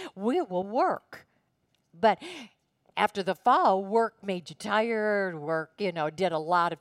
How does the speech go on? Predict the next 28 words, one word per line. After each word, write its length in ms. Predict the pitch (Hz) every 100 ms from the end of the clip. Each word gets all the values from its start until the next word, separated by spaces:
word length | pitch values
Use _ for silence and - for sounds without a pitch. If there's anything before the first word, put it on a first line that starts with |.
| -
things 440 | 233 240 185 - _ 151
that 160 | 185
were 80 | 160
negative. 540 | 160 202 294 214 143 143 330 330 -
But 240 | 185 165 294 226
in 120 | 180
a 40 |
perfect 480 | - - 294 - -
world, 360 | 160 151 151 151
work 500 | 151 190 294 196 -
is 160 | 165 180
a 20 |
good 320 | 151 185 156
thing. 300 | - 320 147 - _ _ _ _ _ _ - 370
And 140 | 170
so 220 | - 170
he's 320 | 170 214 262
talking 400 | - 156 156 180
about, 200 | 170 151 190 320 302 247
you 140 | 202
know 120 | 202
what? 260 | 190 240 262 185 _ _
You, 260 | 165 190 226 233 175 - 175
you're 160 | 208
lazy. 680 | 185 165 349 330 - 196 233 -
If 120 | 165
you're 120 | 220 196
lazy, 580 | 190 285 - 147 185